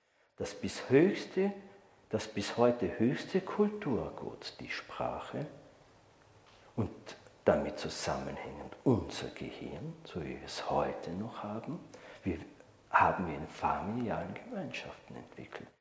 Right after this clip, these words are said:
Wie auch die anderen großen Kulturgüter wie die Schrift, die Mathematik, die Kunst, die Musik und auch die Wissenschaften. In familialer Sozialisation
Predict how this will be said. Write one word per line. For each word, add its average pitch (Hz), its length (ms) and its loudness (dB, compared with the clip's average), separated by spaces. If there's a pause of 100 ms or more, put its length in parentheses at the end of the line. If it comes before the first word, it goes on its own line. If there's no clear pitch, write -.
(440)
Wie 110 180 8
auch 92 200 4
die - 220 0
anderen 90 540 2
großen 113 400 2
Kulturgüter 104 720 -2
wie 78 60 -6
die - 140 -8
Schrift, - 420 -8 (260)
die 71 60 -4
Mathematik, - 680 -2 (200)
die - 100 -4
Kunst, - 400 -10 (240)
die - 60 -6
Musik - 420 -6 (600)
und 131 160 0
auch - 160 -12
die 135 200 -2
Wissenschaften. - 760 -10 (1120)
In 170 180 6
familialer 147 720 4
Sozialisation - 1200 -4